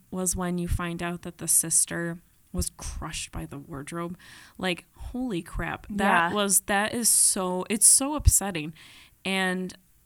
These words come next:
Speaker 1: um, so it is sort of like a, it's a drama. It's a horror drama, really.
Speaker 2: Yeah, it definitely is.
Speaker 1: Um, and then I think when you, when you look at American horror, most of it, not all, but most of it does have to do with,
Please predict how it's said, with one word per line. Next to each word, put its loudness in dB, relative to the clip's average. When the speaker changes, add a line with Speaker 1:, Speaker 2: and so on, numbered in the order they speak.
Speaker 1:
um, -2
so 2
it -2
is 2
sort 2
of -8
like -2
a, -2
it's 0
a -4
drama. -2
It's -4
a -2
horror -2
drama, -4
really. 0
Speaker 2:
Yeah, 6
it 0
definitely -4
is. -8
Speaker 1:
Um, -4
and 0
then 0
I -4
think -6
when -2
you, -4
when -2
you -2
look -6
at -6
American -2
horror, -2
most 0
of -4
it, -8
not -4
all, 0
but -4
most 0
of -2
it 0
does -2
have -6
to -6
do 0
with, -2